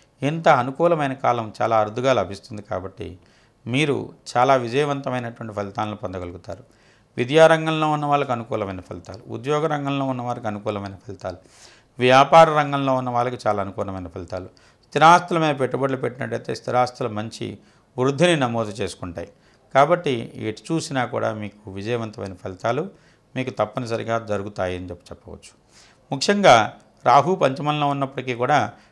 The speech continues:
షష్ఠ కుజుడు, అదేవిధంగా వచ్చేసి తృతీయ శని, చతుర్థంలో గురుడు, తృతీయంలో ఉన్నటువంటి రవి,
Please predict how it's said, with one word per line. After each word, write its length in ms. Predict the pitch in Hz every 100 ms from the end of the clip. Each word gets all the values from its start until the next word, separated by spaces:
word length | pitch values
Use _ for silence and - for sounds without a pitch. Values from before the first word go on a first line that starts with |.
| _
షష్ఠ 360 | - 131 -
కుజుడు, 460 | 175 175 135 127 - - _ _ _ _ _ _
అదేవిధంగా 520 | 127 151 151 151 151 139
వచ్చేసి 400 | 135 147 131 135
తృతీయ 420 | 123 123 143 139
శని, 360 | - 104 101 - _ _ _ -
చతుర్థంలో 460 | 135 147 143 156 147
గురుడు, 380 | 123 113 101 - - _ _ -
తృతీయంలో 480 | 127 160 156 151
ఉన్నటువంటి 440 | 139 131 127 110 104
రవి, 260 | 101 110